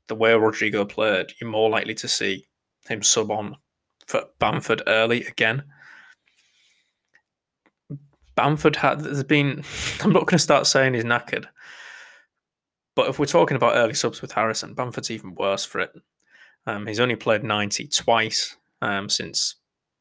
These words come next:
game week twenty-eight. He's obviously, he works so <laughs> damn hard. He's due, he's due a kind of relaxing last couple of weeks.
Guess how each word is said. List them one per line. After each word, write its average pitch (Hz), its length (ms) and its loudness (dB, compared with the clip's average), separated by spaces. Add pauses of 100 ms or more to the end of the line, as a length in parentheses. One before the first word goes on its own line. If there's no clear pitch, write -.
(720)
game 104 220 0
week 101 180 -4
twenty-eight. - 800 -2 (1800)
He's 127 300 -8
obviously, 117 640 2 (480)
he 135 100 -2
works 120 460 2
so - 400 0 (120)
<laughs> - 80 -6
damn 190 200 2
hard. 107 460 4 (2250)
He's 110 280 -2
due, 139 360 2 (180)
he's 196 240 2
due 135 240 6
a 107 80 6
kind 101 320 0
of 98 380 -4 (500)
relaxing 135 540 -2
last 104 200 -4
couple - 240 -6
of 110 60 -6
weeks. - 460 -6